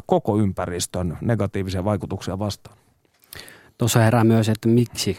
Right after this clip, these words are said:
Speaker 2: miksi se kokee sen, niin kun tulee, mm, mm, miksi kokee sen epämieluisaksi sen kaupungin tai, toki, niin kun, feng shuita voi tehdä kaupunkitasolla, suunnit-, suunnitella kaupunki feng shuin mukaan, mutta se, mä luulen, että siinä on enemmän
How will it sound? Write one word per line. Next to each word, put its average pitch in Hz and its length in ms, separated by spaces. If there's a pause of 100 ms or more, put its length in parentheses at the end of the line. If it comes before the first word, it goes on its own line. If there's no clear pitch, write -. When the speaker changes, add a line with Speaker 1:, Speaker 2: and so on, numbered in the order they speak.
(140)
Speaker 2:
miksi 117 240
se 104 160
kokee 101 340
sen, 101 280 (100)
niin 95 140
kun 98 220 (120)
tulee, 101 240 (200)
mm, 104 140 (100)
mm, 98 180 (220)
miksi 120 240
kokee 104 320
sen 95 220 (100)
epämieluisaksi 98 760
sen 95 220 (180)
kaupungin 98 500
tai, 95 200 (800)
toki, 117 200
niin 113 120
kun, 107 160 (160)
feng 120 200
shuita 110 240
voi 113 160
tehdä 101 300
kaupunkitasolla, 98 720
suunnit-, 104 400 (240)
suunnitella 104 460
kaupunki 95 580
feng 101 220
shuin 98 160
mukaan, 98 360
mutta 95 340 (100)
se, 92 240 (200)
mä 101 320
luulen, 113 340
että 104 240
siinä 104 260
on 101 60
enemmän 101 320